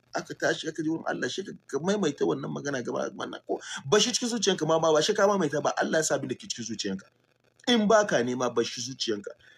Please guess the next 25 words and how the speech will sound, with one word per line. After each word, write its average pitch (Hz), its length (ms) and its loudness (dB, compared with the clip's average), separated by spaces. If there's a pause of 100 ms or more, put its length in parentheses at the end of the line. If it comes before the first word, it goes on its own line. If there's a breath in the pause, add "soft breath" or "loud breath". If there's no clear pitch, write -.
(220 soft breath)
Amma 247 380 4 (280)
ya 233 200 2
zama 247 140 4
wani 247 160 2
yayi 208 200 6
ne 190 80 2
mutum 180 320 0
ya 170 60 0
tsaya 165 220 0
kan 165 200 -2
yana 175 180 0
ta 170 140 -2
maimaita 156 600 -2
irin 143 180 -2
wayannan 135 320 -6
kalamu. - 340 -12 (1160)
Ya 170 160 4
zama 196 160 4
wani 202 160 6
abin 190 200 2
yayi 185 280 2
ne? 302 100 -6 (4000)
Shi 185 100 0
yasa 185 220 2
jama'a, 170 380 -4